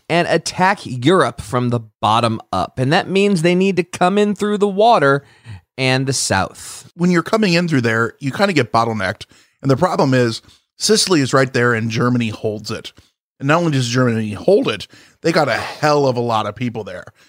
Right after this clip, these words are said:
Speaker 2: So how do you do that? And plus, Germany expects that that's gonna happen. So they start stacking men there like some sort of bastard cousin who comes over to play Risk <laughs> 'cause he's older and better than you.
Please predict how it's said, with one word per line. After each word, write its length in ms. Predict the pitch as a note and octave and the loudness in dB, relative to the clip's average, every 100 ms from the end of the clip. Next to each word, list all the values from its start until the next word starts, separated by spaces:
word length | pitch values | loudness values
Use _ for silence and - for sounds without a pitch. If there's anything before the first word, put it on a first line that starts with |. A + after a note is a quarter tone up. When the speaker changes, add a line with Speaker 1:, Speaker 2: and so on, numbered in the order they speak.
| _ _ | _ _
Speaker 2:
So 440 | - - D3+ E3+ - _ _ _ | -6 0 2 2 -2 _ _ _
how 160 | E3+ | -4
do 80 | F3 | -2
you 80 | D#3 | -2
do 200 | B2 F#3+ | -2 -2
that? 280 | F#2+ D2+ _ _ _ _ _ _ _ _ _ - | -4 -8 _ _ _ _ _ _ _ _ _ -4
And 200 | F3 D3 | -4 -2
plus, 580 | B2 G#3+ G#3 E3 - - _ _ _ C#3+ | 4 4 4 0 -4 -10 _ _ _ -2
Germany 320 | G#3+ B3 G#3+ | 0 2 0
expects 480 | C#3 - A3+ - - | -2 0 0 0 -2
that 320 | D#3 C3 - _ _ _ _ _ _ _ | 0 0 -4 _ _ _ _ _ _ _
that's 200 | C3+ C3 | -2 -2
gonna 160 | C#3+ | -4
happen. 200 | A#2+ A#2+ | -4 -4
So 100 | D3+ | -4
they 100 | E3 | -2
start 240 | D#3 F3 - _ | -2 -2 -6 _
stacking 480 | - - F3 E3+ C#3+ | -16 -4 -4 -2 0
men 180 | D3 E3+ | 2 2
there 120 | C3+ | 0
like 220 | B2 A#2 - - - - | 0 -6 -12 -20 -20 -14
some 240 | - F#3+ F3+ | -2 0 2
sort 240 | G3+ D#3 | 2 2
of 360 | C3+ - - _ - | 0 -4 -20 _ -4
bastard 480 | F3 E3+ E3+ C3+ | -2 0 -2 -4
cousin 300 | - E3 D#3+ | 0 0 2
who 100 | C#3 | -2
comes 240 | B2+ D3+ C#3 | 0 0 0
over 140 | C#3 | -2
to 80 | B2 | -2
play 220 | - D3+ | 0 0
Risk 460 | B2+ D3 - - - - - | 2 0 0 -4 -8 -14 -18
<laughs> 340 | - - - - | -16 -4 -4 -2
'cause 200 | - - | -4 -2
he's 200 | A3 E3+ | -2 0
older 240 | F#3+ F#3 | 0 0
and 120 | D#3 | 0
better 240 | C#3+ D3+ E3+ | 0 0 0
than 80 | F3 | 0
you. 200 | F#3 | 0